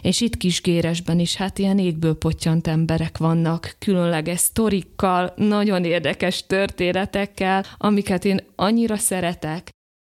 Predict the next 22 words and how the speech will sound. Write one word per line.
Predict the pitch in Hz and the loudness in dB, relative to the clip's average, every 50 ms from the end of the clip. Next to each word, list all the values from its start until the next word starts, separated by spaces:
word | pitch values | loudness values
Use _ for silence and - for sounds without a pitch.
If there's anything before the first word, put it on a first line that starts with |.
| _ _ - | _ _ -2
és, | 180 190 185 185 180 185 185 - - - | 0 2 2 2 2 0 0 -2 -4 -2
öm, | 208 196 190 185 185 190 196 185 180 - | -2 -2 0 0 0 0 0 -2 -4 -4
arra | - - 226 226 208 | -2 0 0 2 2
is | 185 180 180 - | 0 0 -2 -2
van | 175 190 190 | -2 -2 0
egy | 185 175 175 | 0 2 2
módszerem, | 175 175 175 180 180 - - 185 180 190 196 196 180 | 2 0 0 -2 -2 -4 -4 -2 -2 -2 -2 -2 -2
hogy | 180 160 - | -2 -4 -4
hogyan | - - 220 185 185 160 165 170 170 | -2 0 0 2 2 2 0 0 0
tudom | - 202 170 175 175 170 170 175 175 175 - _ _ - - | -2 -2 0 0 0 2 2 2 0 -2 -4 _ _ -10 -4
megállapítani | - 190 196 196 208 226 233 190 190 170 160 160 165 165 160 - 185 175 160 - - 170 160 170 165 - - | 0 2 2 2 2 2 2 0 0 0 0 0 0 -2 -2 -2 -2 -2 -2 -2 -2 0 2 2 0 0 0
azt, | 165 165 175 233 233 - - | 0 0 2 2 0 -2 -4
hogy | - - 180 170 165 165 170 170 - - _ | -4 -4 -2 0 2 2 0 -2 -4 -8 _
milyen | - 202 214 220 208 185 165 165 | 0 0 2 2 2 0 0 0
a | 160 160 160 160 156 - | 0 0 0 -2 -2 0
jó | 185 185 175 165 | 0 0 0 0
falu, | 160 - - - 175 160 165 160 160 | -2 -6 -8 -6 -4 -2 -2 0 0
vagy | 160 165 165 180 | 0 0 2 2
milyen | 190 190 175 160 160 156 | 2 0 0 0 0 0
a | 156 156 | 0 0
jó | 160 170 170 165 160 | 0 0 0 -2 -2
közösség. | 165 - - 156 156 170 170 165 160 - - - 170 156 127 | -6 -8 -8 -4 -2 -2 -2 -2 -2 -2 -2 -2 -2 -2 -2